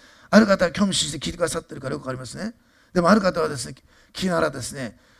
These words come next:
あー、も-、あの、あの、相変わらず早口だな、今日の昼ご飯何しようかな、カレーライスがいいかな、カツ丼がいいかなってね、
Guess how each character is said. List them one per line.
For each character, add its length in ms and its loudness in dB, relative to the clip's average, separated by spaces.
あ 260 -4
ー、 40 -4
も-、 260 -10
あ 80 -12
の、 380 -14
あ 160 -18
の、 540 -16
相 140 -2
変 80 -6
わ 80 -2
ら 40 -6
ず 80 -12
早 160 -8
口 160 -14
だ 120 -10
な、 300 -6
今 100 -6
日 40 -6
の 80 -8
昼 180 -10
ご 100 -10
飯 100 -10
何 180 -14
し 40 -18
よ 80 -16
う 20 -18
か 100 -14
な、 220 -12
カ 100 -12
レ 100 -4
ー 20 -2
ラ 120 0
イ 60 -6
ス 120 -8
が 80 -6
い 60 -6
い 20 -8
か 120 -12
な、 100 -10
カ 140 -16
ツ 80 -20
丼 120 -14
が 80 -8
い 60 -8
い 20 -14
か 120 -16
な 100 -18
っ 80 -20
て 160 -20
ね、 160 -16